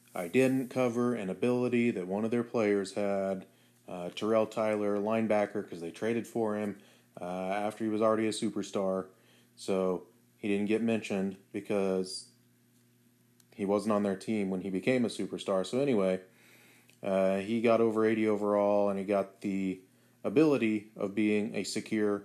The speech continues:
tackler. So, game-changing ability of secure tackler.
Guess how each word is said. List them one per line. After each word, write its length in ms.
tackler. 460
So, 380
game-changing 720
ability 440
of 120
secure 340
tackler. 600